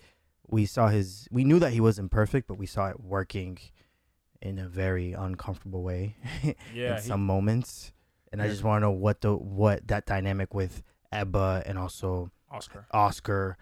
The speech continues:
Speaker 1: what did you guys, what did you guys get from that in how he operates Gojo? 'Cause they revealed, again, a lot of stuff. Ebba saying, you know,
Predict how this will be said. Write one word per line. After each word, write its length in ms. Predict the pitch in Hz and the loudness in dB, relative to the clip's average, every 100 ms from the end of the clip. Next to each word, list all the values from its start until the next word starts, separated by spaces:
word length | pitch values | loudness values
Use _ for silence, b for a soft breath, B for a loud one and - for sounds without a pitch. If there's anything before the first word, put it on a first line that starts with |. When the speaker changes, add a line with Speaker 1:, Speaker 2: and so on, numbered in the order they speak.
| b b b | b b b
Speaker 1:
what 160 | 95 107 | 0 4
did 100 | 110 | 4
you 80 | 101 | 4
guys, 300 | 107 101 98 | 2 2 0
what 140 | 107 | -4
did 60 | 110 | -2
you 60 | 110 | -2
guys 160 | 101 | -2
get 240 | 87 104 - | -4 -8 -8
from 300 | - 101 95 | -8 -6 -4
that 280 | 92 90 - - _ | -6 -8 -12 -20 _
in 280 | 107 104 95 | -8 -8 -8
how 340 | 92 98 98 92 | -8 -2 0 -2
he 220 | 90 87 | -4 -6
operates 720 | 101 92 95 90 90 - - - | -4 -2 -2 -4 -6 -10 -20 -8
Gojo? 400 | 98 101 92 90 | -4 -4 -4 -10
'Cause 120 | 101 | -6
they 140 | 104 113 | -2 -2
revealed, 320 | 101 104 98 | 0 0 -2
again, 220 | 98 101 | -2 -4
a 60 | 95 | -2
lot 180 | 98 101 | -4 -4
of 80 | |
stuff. 400 | - 107 101 - - b b b | -4 -2 -2 -6 -18 b b b
Ebba 180 | 98 98 | -6 -6
saying, 400 | - 95 92 90 | -4 -4 -4 -4
you 80 | 90 | -6
know, 260 | 90 87 | -8 -10